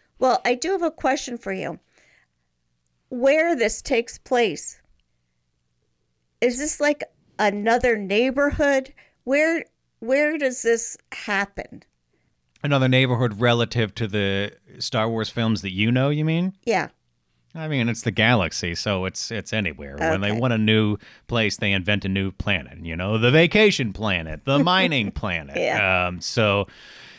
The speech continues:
Speaker 2: it's all over the place. Uh, there may be some overlap with, um,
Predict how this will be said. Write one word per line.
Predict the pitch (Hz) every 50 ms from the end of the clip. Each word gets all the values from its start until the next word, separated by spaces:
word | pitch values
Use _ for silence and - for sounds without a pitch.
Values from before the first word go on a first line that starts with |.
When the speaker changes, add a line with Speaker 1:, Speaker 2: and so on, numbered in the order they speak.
| - _
Speaker 2:
it's | - 127 123 123 -
all | 120 104 95 98 107
over | 110 110 98 95
the | 82 85
place. | - - - 78 78 85 - - - - - -
Uh, | 104 92 90 90
there | 95 98 120 123 131
may | 131 127 127 135 139 147 160 160 160
be | 127 135 117 113 110 110
some | - - - 131 123 117 110 107
overlap | 101 107 120 123 113 113 113 101 95 95 95 95 92 - - - - _
with, | 95 90 95 95 92 92 92 - - - - - _ -
um, | 92 85 80 80 78 80 78 80 80 76